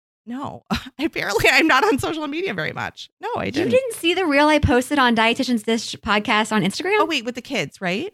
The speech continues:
Speaker 2: Yeah, yeah, yeah,
Speaker 1: Oh,
Speaker 2: yeah.
Speaker 1: yeah, yeah, I did.
Speaker 2: Okay, okay.
Speaker 1: And how
Speaker 2: That
Speaker 1: did
Speaker 2: was
Speaker 1: that
Speaker 2: fun.
Speaker 1: Oh, that has forty-six hundred views. Wow.
Speaker 2: Yeah. Reels are fun. I, I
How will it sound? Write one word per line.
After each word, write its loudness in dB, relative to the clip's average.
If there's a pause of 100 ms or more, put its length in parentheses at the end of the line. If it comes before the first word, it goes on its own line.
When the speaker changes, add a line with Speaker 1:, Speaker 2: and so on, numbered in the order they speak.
Speaker 2:
Yeah, 0
yeah, 4
yeah, 6
Speaker 1:
Oh, 4
Speaker 2:
yeah. 6
Speaker 1:
yeah, 2
yeah, -2
I -4
did. -12 (160)
Speaker 2:
Okay, -4 (140)
okay. -10 (880)
Speaker 1:
And -6
how -10
Speaker 2:
That -4
Speaker 1:
did -2
Speaker 2:
was -6
Speaker 1:
that -10
Speaker 2:
fun. -20 (380)
Speaker 1:
Oh, -6
that -4
has -10
forty-six -8
hundred -10
views. -12 (300)
Wow. -8
Speaker 2:
Yeah. -2 (1080)
Reels 0
are -4
fun. 2
I, 2
I 2